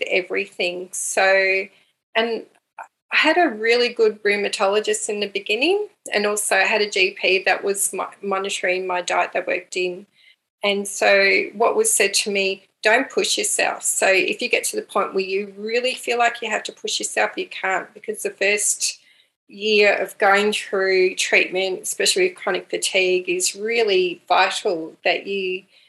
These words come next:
you just take stress away and you just kind of go through the processes. And there, there is treatment for chronic fatigue and central sensitization. It varies. You have to find your own path with it, but there is.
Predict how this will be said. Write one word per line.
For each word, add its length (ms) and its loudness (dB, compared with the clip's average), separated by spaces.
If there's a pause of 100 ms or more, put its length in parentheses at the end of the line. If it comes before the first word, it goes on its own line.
(400)
you 160 -6
just 260 0
take 260 2
stress 460 0
away 540 4
and 120 -4
you 120 0
just 180 -6
kind 180 -4
of 60 -6
go 200 2
through 520 0
the 400 2
processes. 920 -2
And 120 -2
there, 240 2 (100)
there 180 4
is 260 4
treatment 520 0 (120)
for 500 0 (640)
chronic 260 -2
fatigue 460 0
and 200 -2
central 360 -4
sensitization. 1120 -2
It 260 -6
varies. 540 2
You 80 2
have 120 -2
to 140 -4
find 320 -4
your 120 2
own 140 -4
path 440 -2
with 180 -10
it, 300 0
but 180 -6
there 220 0
is. 480 -4